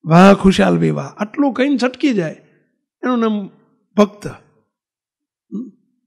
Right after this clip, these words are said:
પરંતુ એ વાહ પોતાની કરી નાખે. જો શિવલાલભાઈ બધું સળગાવી શકતા હોય, જો સદાશિવ શેઠ બધું સળગાવી શકતા હોય, જો ખુશાલભાઈ બધું સળગાવી શકતા હોય, આપણે કેમ ના સળગાવી શકીએ?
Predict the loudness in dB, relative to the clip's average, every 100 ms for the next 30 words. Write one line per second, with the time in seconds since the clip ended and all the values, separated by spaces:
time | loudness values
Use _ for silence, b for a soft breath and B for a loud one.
0 | _ 0 6 8 8 4 2 0 0 2
1 | 4 6 6 4 4 4 4 2 0 -4
2 | -8 -14 -20 _ _ _ _ _ _ _
3 | _ _ _ _ _ _ _ _ _ _
4 | _ -4 2 4 2 -2 -2 2 2 4
5 | 4 4 4 4 4 2 2 0 0 0
6 | -2 -6 -6 -4 -2 -2 -4 -10 b b
7 | b 0 0 2 0 -2 -2 -2 -2 0
8 | 0 2 2 0 0 -2 0 -2 -4 -6
9 | -2 0 -2 -6 b b b 0 2 2
10 | 0 0 2 2 4 6 6 4 2 2
11 | 0 0 0 -4 -6 -4 -2 -4 -6 _
12 | _ _ _ _ _ _ -4 0 2 2
13 | 0 0 -4 -6 -10 -18 _ _